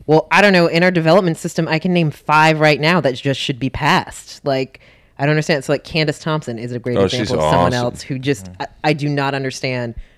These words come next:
Speaker 1: why she's still sitting around waiting for three hours on a Monday night.
Speaker 2: Three,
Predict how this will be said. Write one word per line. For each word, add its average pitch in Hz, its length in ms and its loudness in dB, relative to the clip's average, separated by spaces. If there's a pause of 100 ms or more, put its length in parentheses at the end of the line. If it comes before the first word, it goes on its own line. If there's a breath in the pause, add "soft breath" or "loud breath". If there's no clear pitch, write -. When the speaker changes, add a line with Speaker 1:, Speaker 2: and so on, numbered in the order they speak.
(120 soft breath)
Speaker 1:
why 127 140 -2
she's 123 220 -6
still 127 160 -4
sitting 135 280 -6
around 123 220 -4
waiting 123 240 -4
for 120 120 -10
three 120 240 -6
hours 113 320 -4
on 110 120 -8
a 101 40 -10
Monday 101 260 -12
night. 69 220 -16 (300)
Speaker 2:
Three, 82 480 0